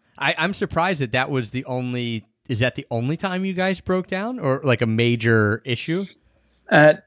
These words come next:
Speaker 2: uh, at one point, the brake basically stopped working.
Speaker 1: Okay,
Speaker 2: Uh,
Speaker 1: that could be an
Speaker 2: but
Speaker 1: issue.
Speaker 2: it,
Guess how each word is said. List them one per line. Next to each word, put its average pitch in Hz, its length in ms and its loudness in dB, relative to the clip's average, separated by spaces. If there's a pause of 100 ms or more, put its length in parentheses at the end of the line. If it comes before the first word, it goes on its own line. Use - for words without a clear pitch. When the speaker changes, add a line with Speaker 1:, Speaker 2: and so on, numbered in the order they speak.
Speaker 2:
uh, 156 720 10 (120)
at 180 140 6
one 202 240 8
point, 202 260 6
the 135 60 4
brake 131 500 8 (720)
basically 127 320 4
stopped 117 260 -2
working. 143 500 4 (400)
Speaker 1:
Okay, 123 240 0
Speaker 2:
Uh, 117 360 8
Speaker 1:
that - 120 2
could 117 120 -4
be 117 100 2
an 123 60 10
Speaker 2:
but 117 140 8
Speaker 1:
issue. 113 200 -6
Speaker 2:
it, 143 140 0